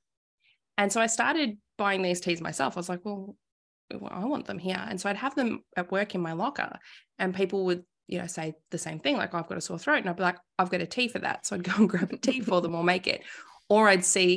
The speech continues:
you know, one of, one of my beautiful coworkers getting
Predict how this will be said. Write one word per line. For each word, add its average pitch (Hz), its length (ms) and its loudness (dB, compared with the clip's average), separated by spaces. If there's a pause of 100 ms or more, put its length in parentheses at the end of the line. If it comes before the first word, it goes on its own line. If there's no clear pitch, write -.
you 180 80 0
know, 175 120 0
one 175 160 0
of, 175 160 0 (200)
one 185 180 -4
of 175 60 0
my 180 80 2
beautiful 180 340 0
coworkers 185 840 2 (120)
getting 165 560 0